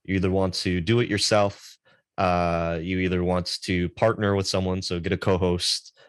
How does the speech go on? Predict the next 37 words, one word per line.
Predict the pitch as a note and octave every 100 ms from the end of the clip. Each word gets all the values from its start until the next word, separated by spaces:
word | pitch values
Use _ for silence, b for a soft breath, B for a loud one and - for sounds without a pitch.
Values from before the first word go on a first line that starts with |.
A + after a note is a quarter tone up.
| b
or | - F#2+
you | F#2
wanna | F#2 F2+ F2
invest | F#2+ F2+ F2 -
passively, | F2 - E2+ D#2+ D#2+ D#2 -
uh, | - D#2+
into | F2 E2+ D#2+
a |
fund. | - D2+ D2 D2 - B B B
Um, | - E2 D#2+ D#2 D#2 A2+ -
you | F2+
know, | D#2 D2+ B B B -
um, | D2+ D2 - -
and | G2+
that, | G2+
that's | G2+ F#2
the | -
way | F2+
that | E2+ E2
we |
kinda | E2 F2
break, | D#2+ F2 D#2 _ -
break | F#2+ -
our | G2 F2
business | F2 D#2 D#2+ -
down | D2+ E2
is, | E2 - - -
is | D2+ -
education, | F#2+ E2+ G2+ F2+ - F2+ F2 E2+ - B B _
you | F2
know, | E2 - _ - -
uh, | - D#2 F#2+
management, | G2+ F#2 E2 F2+ F2 -
co-hosting, | F2+ F2+ E2+ - F2 E2+
and | E2 E2
then | D#2+
investing. | E2 D#2 D2 - - -